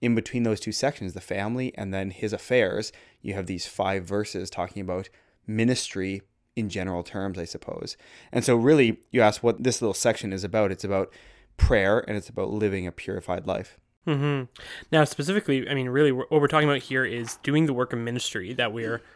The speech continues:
Speaker 2: all called to as Christians. And again, you mentioned very clearly on Sunday, this is not just the paid pastors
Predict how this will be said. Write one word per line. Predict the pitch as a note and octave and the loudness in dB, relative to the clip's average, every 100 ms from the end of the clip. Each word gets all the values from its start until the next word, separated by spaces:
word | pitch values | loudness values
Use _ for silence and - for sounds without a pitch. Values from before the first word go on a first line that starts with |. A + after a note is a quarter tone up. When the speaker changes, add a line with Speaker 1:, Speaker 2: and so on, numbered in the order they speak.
| _ _ | _ _
Speaker 2:
all | - C3+ C#3 C3+ | 2 6 6 4
called | - - C#3 C3 | -2 2 2 2
to | - B2 B2 | -4 -4 -4
as | A2+ A#2 A2+ - | -4 -6 -6 -6
Christians. | - A#2+ - F#2+ F2+ F#2 - | -4 -4 -6 -10 -10 -12 -12
And | A#2+ A#2 - - | -12 -12 -12 -6
again, | B2+ A#2+ A#2+ | -4 -4 -4
you | A#2+ A#2+ | -10 -10
mentioned | A2+ B2 B2+ A#2+ | -8 -8 -4 4
very | C#3 | 4
clearly | - - C#3+ C#3+ | 4 2 4 4
on | C3 | 2
Sunday, | B2+ C3 B2 | 2 0 0
this | A#2+ | -4
is | B2 | -4
not | B2 A#2 | -2 -2
just | C3 - | -6 -8
the | |
paid | - C3+ C3 | -6 -4 -4
pastors | - C3+ - D3+ C#3+ C#3 | -2 -2 0 2 2 2